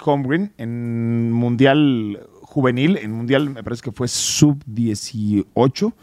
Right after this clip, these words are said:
Eh, dominó a Chet Holmgren, que viene de ser, o acaba de ser, la selección número uno del pasado draft, el jugador de la Universidad de Gonzaga, que se va a perder esta temporada por la lesión que sufrió en el preseason, pero, pues, eh, lo, lo dominó y ahí están los highlights para quien guste verlos.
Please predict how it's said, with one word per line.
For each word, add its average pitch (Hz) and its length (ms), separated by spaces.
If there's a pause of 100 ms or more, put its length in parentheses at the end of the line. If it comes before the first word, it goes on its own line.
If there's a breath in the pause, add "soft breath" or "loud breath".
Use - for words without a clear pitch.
(480 soft breath)
Eh, 107 300
dominó 135 400
a 156 60
Chet 160 220
Holmgren, 156 280
que 117 120
viene 127 220
de 110 80
ser, 120 320
o 90 160
acaba 113 280
de 104 60
ser, 123 200
la 113 140
selección 110 420
número 120 280
uno 120 260 (340 loud breath)
del 107 180
pasado 131 360
draft, 123 340
el 101 220
jugador 113 300
de 120 60
la 117 60
Universidad 113 400
de 127 80
Gonzaga, 139 500
que 113 100
se 107 100
va 107 80
a - 60
perder 107 260
esta 101 180
temporada 104 380
por 92 180
la 92 60
lesión 104 220
que 98 80
sufrió 107 400 (360 soft breath)
en 110 140
el 107 100
preseason, 180 600 (300 soft breath)
pero, 110 540 (260)
pues, 127 260
eh, 120 280 (200)
lo, 131 220
lo 135 220
dominó 135 440
y 175 60
ahí 131 120
están 151 220
los 107 180
highlights 120 300
para 101 160
quien 107 340
guste 127 300
verlos. 143 440